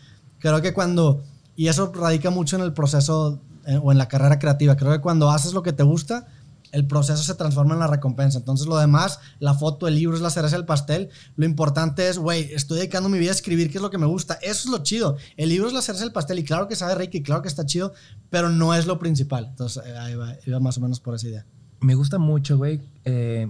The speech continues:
Speaker 2: en cuanto a esta idea de, de, de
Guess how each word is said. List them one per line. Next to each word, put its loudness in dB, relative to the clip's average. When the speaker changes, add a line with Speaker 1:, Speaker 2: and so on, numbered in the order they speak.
Speaker 2:
en 0
cuanto -4
a -4
esta 0
idea 4
de, 2
de, -6
de -4